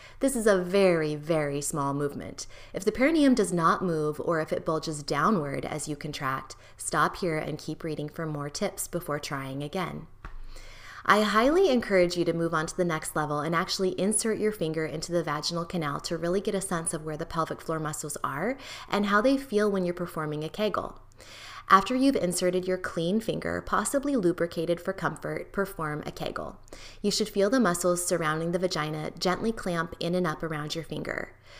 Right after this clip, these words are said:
Note the strength of the contraction. Was it a tiny movement, or was it strong, like a baby sucking?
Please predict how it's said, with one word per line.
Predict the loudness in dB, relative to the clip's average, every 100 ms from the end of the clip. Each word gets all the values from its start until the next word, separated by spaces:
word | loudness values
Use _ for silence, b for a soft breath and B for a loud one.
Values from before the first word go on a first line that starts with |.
| B B
Note | 2 2 4
the | 2
strength | 2 -2 -2 -4 -4
of | -2
the | -2
contraction. | -2 -6 -2 -2 -2 -6 -10 -12 -16 -12
Was | 0 0
it | 2
a | -2
tiny | 0 0 4 4
movement, | 4 0 -2 -2 -8 -12 B B
or | 0 4
was | 4 4
it | 0
strong, | -2 4 6 6 4
like | -4 -2
a | 0
baby | 2 2 0
sucking? | -4 -4 -6 -6 -8 -8